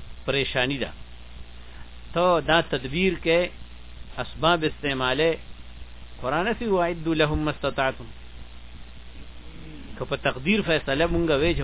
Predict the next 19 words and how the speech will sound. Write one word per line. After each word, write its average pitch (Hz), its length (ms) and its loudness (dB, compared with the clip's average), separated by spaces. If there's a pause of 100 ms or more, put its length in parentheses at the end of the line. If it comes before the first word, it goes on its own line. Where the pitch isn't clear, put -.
بس 151 100 2 (100)
تقدیر 147 360 0
ته 120 180 0
پرېږده، 123 340 -2 (560)
نو 107 80 -6
بیا 131 160 0
جنگ 151 240 0
د 147 120 -2
څه 233 60 0
دپاره 127 320 0
راغلی 90 340 -6
دی؟ 82 120 -10
خو 123 80 -4
الله 131 220 0
وی 147 100 2
وسله 127 280 -2
تیاره 117 320 2
کړه، 82 180 -6
ها. 120 60 -10